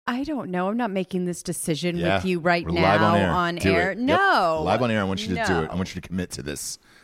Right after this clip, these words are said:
Speaker 2: We sell it. Get the fuck out of there.
Speaker 1: Have you been to Austin? What else are you gonna get?
Speaker 2: Whatever.
Speaker 1: I'm telling you
Speaker 2: For the
Speaker 1: right
Speaker 2: same
Speaker 1: now.
Speaker 2: fucking price, whatever we sell this thing, we get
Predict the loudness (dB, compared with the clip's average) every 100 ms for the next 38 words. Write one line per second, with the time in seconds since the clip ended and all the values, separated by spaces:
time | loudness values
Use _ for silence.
0 | _ -4 -4 2 2 2 -4 -8 -14 _
1 | _ _ _ _ _ _ -4 -2 -2 -8
2 | 2 2 2 0 0 -2 -2 -4 -8 -20
3 | _ -6 -4 -2 -4 -4 -2 -2 0 0
4 | 0 0 0 0 -2 0 2 2 0 -2
5 | 0 0 0 0 -2 -4 -12 _ -20 -6
6 | 2 4 4 4 4 2 2 0 2 2
7 | 2 2 2 0 0 -2 -2 -4 0 0
8 | 0 -4 -2 0 0 -2 0 0 0 -2
9 | -4 -4 -4 -6 -8 -12